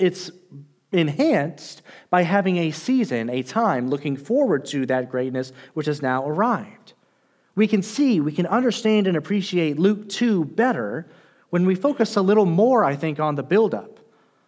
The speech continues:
on the anticipation for the coming of Jesus.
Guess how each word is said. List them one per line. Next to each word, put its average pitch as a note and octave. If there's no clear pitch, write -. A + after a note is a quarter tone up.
on D#3
the D#3+
anticipation E3+
for F3+
the E3
coming F#3+
of C3+
Jesus. -